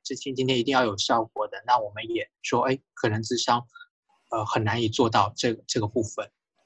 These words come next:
那如果他觉得不 OK 的话，我们十分钟之内取消，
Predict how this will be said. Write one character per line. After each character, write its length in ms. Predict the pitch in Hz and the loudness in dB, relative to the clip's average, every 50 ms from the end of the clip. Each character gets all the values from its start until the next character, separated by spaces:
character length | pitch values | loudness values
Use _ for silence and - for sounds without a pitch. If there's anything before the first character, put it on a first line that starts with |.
| _ - | _ -2
那 80 | 123 | 2
如 100 | 123 131 | 4 6
果 100 | 127 123 | 6 6
他 160 | 117 - 127 127 | 6 4 2 2
觉 140 | 120 117 | 2 2
得 100 | 110 113 | 2 2
不 260 | 110 113 - - 131 - | 0 0 2 4 4 4
OK 220 | 120 117 - 135 | 4 4 2 0
的 80 | 123 107 | 2 4
话， 160 | 120 113 107 | 4 4 4
我 40 | 104 | 4
们 100 | 104 107 | 2 0
十 180 | - - 120 | 0 2 4
分 140 | 113 131 139 | 4 4 4
钟 140 | 143 147 143 | 4 2 2
之 80 | 147 | 4
内 120 | 147 147 127 | 4 4 4
取 300 | - - - - 113 101 | 4 2 0 0 -2 -4
消， 420 | - - - 139 123 127 127 - | -4 2 6 6 8 8 6 4